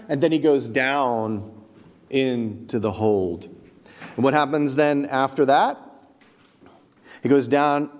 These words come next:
to Joppa, down into the ship, fleeing from the presence of the Lord. It says it explicitly multiple times. In chapter two, what happens? Again and again, the theme pops up that Jonah goes down, descends into the depths, sinking deep down,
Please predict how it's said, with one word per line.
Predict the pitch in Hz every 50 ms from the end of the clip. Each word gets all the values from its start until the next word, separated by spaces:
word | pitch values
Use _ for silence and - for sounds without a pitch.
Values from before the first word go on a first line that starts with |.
| - - -
to | - 120
Joppa, | 110 135 165 165 185 196 - 214 175
down | 135 120 143 135 139 135 135 135 135 135
into | 135 131 113 135
the | 113 123
ship, | 120 - - 202 208 220 214 - - - - - -
fleeing | - - - 165 175 175 175 170 165 165 160
from | 165 160 147
the | 135 127
presence | - - - 151 147 156 156 175 160 - -
of | 160 139
the | 143
Lord. | 135 139 143 160 175 170 151
It | 131
says | - - 143 127 110
it | 120
explicitly | 113 101 - - - - 135 151 151 - 160 127 127
multiple | 123 117 113 123 135 151 185 - 143 127 131 123
times. | 123 - 170 160 156 147 143 156 185 180 - - - - - - - -
In | - 147
chapter | 135 139 - 175 175 180 - 190
two, | 170 185 - 233 226 220
what | 196 202 202
happens? | 240 262 285 - - 127 107 101 - - - - - - - _ _ _
Again | - 123 - - 123 196 196 196 196
and | 185
again, | 175 147 175 185 196
the | 185 175
theme | 180 - 180 185
pops | 180 185 175 170 170 -
up | 208 -
that | - 156
Jonah | 135 110 127 156 156 165 170 151
goes | 131 135 127 107 104
down, | - 87 113 107 110 110 104 101 98 98
descends | 101 123 123 - - - 147 147 147 143 139 131 123 110
into | 117 117
the | 104 110 107
depths, | 101 101 131 123 110 - - - - - - - - - _ _ _ _ _ _ _ _ _ _ _ _ _ _ _ _ _ _
sinking | - - - - - 156 165 160 156 165 160 139 135 123 107 101 98
deep | 98 135 147 147 131 123 - - - - 107
down, | 110 113 107 113 101 82 85 78 82 85